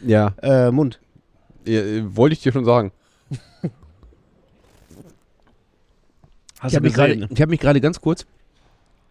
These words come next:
Speaker 1: äh, an der, ähm, an der Kinokasse.
Speaker 2: Ja. Du hast schon
Speaker 1: Mhm.
Speaker 2: verraten, wo wir sind, aber
Speaker 1: Ach so,
Speaker 2: erzähl
Speaker 1: ja,
Speaker 2: weiter.
Speaker 1: ja, ach so, stimmt.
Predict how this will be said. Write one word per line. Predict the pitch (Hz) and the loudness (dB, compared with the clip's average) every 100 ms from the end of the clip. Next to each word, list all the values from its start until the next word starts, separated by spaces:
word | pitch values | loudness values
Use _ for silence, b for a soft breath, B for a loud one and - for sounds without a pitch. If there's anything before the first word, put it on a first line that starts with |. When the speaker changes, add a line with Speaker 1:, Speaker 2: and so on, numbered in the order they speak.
| _ _ - | _ _ -2
Speaker 1:
äh, | |
an | 117 104 120 | 0 0 0
der, | 107 107 - b b b _ _ _ _ - | -2 -2 -6 b b b _ _ _ _ -4
ähm, | 101 95 95 95 - _ _ _ _ _ _ _ _ _ - | -2 -2 -4 -10 -14 _ _ _ _ _ _ _ _ _ -6
an | 104 | -4
der | 98 | -2
Kinokasse. | - 190 101 104 - 175 - _ _ _ _ - | -2 -2 -2 -2 -2 -6 -10 _ _ _ _ -8
Speaker 2:
Ja. | 123 120 143 _ _ _ _ | -4 -4 -6 _ _ _ _
Du | 127 | -4
hast | 131 | 0
schon | 190 | 0
Speaker 1:
Mhm. | |
Speaker 2:
verraten, | 175 156 151 160 | 2 0 0 0
wo | |
wir | 143 | 0
sind, | 143 113 | -2 -4
aber | - 151 | -2 2
Speaker 1:
Ach | 151 | 4
so, | |
Speaker 2:
erzähl | 214 175 | 6 6
Speaker 1:
ja, | 165 | 4
Speaker 2:
weiter. | 160 | 2
Speaker 1:
ja, | 160 | 2
ach | |
so, | 175 | 2
stimmt. | 151 135 | 0 -4